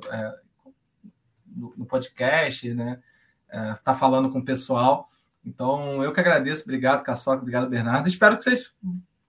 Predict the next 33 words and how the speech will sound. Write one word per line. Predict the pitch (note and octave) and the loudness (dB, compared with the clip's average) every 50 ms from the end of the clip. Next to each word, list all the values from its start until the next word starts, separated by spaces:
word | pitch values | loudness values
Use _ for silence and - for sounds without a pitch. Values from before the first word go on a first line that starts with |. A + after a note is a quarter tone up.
| _ - - | _ 0 2
consigam | G#3+ G#3 - G#3+ F#3+ G3+ G#3 | 2 2 4 6 6 6 6
ir | A3 F#3+ | 6 6
bem, | D#3+ E3 D#3+ D3+ C#3+ | 6 6 6 6 4
né, | C#3+ C#3 C#3 C3+ | 4 4 2 2
com | C3+ - D3 C#3+ C#3+ C3+ | 0 -4 -8 -8 -8 -8
o | C3 | -6
que | - | -6
a | C#3 | -6
gente | C3 C#3+ C3 - | -6 -6 -6 -4
falou, | - C#3 C3 B2 B2+ C3+ D3+ D#3+ - | 0 0 2 2 2 2 2 0 0
com | - | -2
as | C3 B2 | -2 -2
indicações. | B2 B2 B2 A#2+ A#2 - - C3 C#3 D3 - | -2 -2 -2 -2 -2 0 -2 -2 -2 -2 4
Façam | - D3+ D3+ - - C#3 | 6 6 6 6 4 -2
boas | C3 C3+ C#3 C3+ B2+ | 0 0 0 0 0
escolhas, | - - - - D3+ D#3+ F3 E3 D3+ C3+ | -4 -6 -6 -4 2 2 2 2 2 0
analisem | C#3+ C#3+ C#3+ C3+ C3 C3+ D#3+ F3+ E3+ D#3+ D#3 D3 - _ _ _ _ _ _ _ _ _ | 2 2 2 4 4 4 2 2 2 0 -4 -4 -6 _ _ _ _ _ _ _ _ _
bem | - C3 C#3 C#3+ C#3+ C#3 C3+ C#3 - - | 2 2 2 2 2 -2 -4 -4 -4 -2
as | - B2 B2+ B2 | -2 0 0 2
opções | C3 C3 B2+ - - - C#3 C#3 D3+ E3 F#3 F#3+ F3+ F#3 | 0 -2 -2 -4 -4 -2 0 2 4 4 4 4 4 2
e | G#3 | 0
fiquem | F#3+ - G3 F3+ G3+ G3 | -2 -2 -2 -2 0 0
ligados | G3+ G3+ F3 D#3+ D#3 D#3+ D#3+ D3+ D3+ | 0 2 6 6 6 6 6 2 -4
aí | D3+ D3 D3+ | -6 -4 -4
no | D#3 | -4
G | D3 D#3+ | -2 2
E | D3 C#3 C3+ C#3 C#3 | 4 6 6 6 4
pra | - - D3 | 2 -4 -10
gente, | C#3 D3 D3+ - - F3 E3+ | -8 -12 -12 -12 -10 -12 -12
pra, | - - - C#3 C#3+ | -10 -8 -4 -4 -4
pra | C#3 - _ - C3+ C3+ | -4 -6 _ -10 -10 -8
ter | - D#3 D3+ | -6 -6 -4
noção | D#3 D#3+ D#3+ - D3 C#3+ C#3 | -4 -4 -2 0 0 0 0